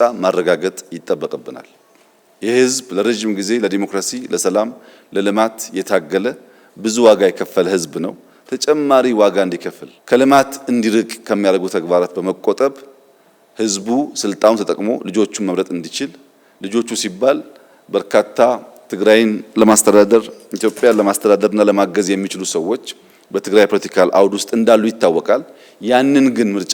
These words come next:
ማካሄድ ያለበት የትግራይ ህዝብ ስለሆነ ይህን በማሳካት ረገድ ጀነራል ታደሰ በየቀኑ በተግባር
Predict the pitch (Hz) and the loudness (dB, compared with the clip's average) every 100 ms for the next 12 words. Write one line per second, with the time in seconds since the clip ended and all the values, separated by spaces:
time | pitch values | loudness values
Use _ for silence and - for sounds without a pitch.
0 | 92 87 - 85 85 82 80 80 107 - | -2 -2 -6 -4 -4 -6 -8 -4 -4 -4
1 | - - 95 - 87 87 82 - 156 82 | -16 -14 -12 -6 -2 -2 -4 -6 -6 -6
2 | 113 139 - - - _ 107 110 107 101 | -6 -10 -20 -20 -20 _ -4 -2 0 0
3 | 98 101 - 92 87 87 104 104 - - | 0 -2 -2 -4 -2 -2 -2 -4 -8 -12
4 | _ _ _ _ _ _ _ _ _ - | _ _ _ _ _ _ _ _ _ -6
5 | 95 98 92 92 82 98 113 113 - _ | -2 -2 0 -2 -2 -2 -2 -4 -12 _
6 | _ _ - 101 90 117 104 107 107 95 | _ _ -10 -6 0 0 0 -4 -2 -4
7 | - 113 110 120 | -2 -4 2 2